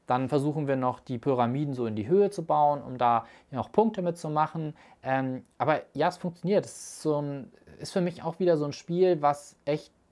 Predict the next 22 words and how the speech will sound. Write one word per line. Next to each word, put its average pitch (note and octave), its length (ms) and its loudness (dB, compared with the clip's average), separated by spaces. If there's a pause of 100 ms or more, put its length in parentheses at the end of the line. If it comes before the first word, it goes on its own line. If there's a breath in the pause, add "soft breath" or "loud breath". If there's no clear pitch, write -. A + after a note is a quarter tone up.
(240)
mit D#3 260 0
einem C#3 100 -4
richtig E3+ 360 -2
geilen D3+ 420 2
Design C3+ 640 0
einfach D3 440 -4
noch C#3 220 -6
mal C#3+ 140 -4
ein B2+ 120 -6
bisschen C3 340 -6
geiler G#2 460 0 (500 loud breath)
angekommen A#2+ 580 0
wäre G#2+ 300 -2
und G#2+ 180 -8
vielleicht A#2 300 -6
einfach A2+ 260 -14
ein A#2 180 -10
bisschen B2 460 -8
mehr C#3 240 0
Präsenz C#3+ 680 -2
gehabt - 380 -6
hätte. B2 360 0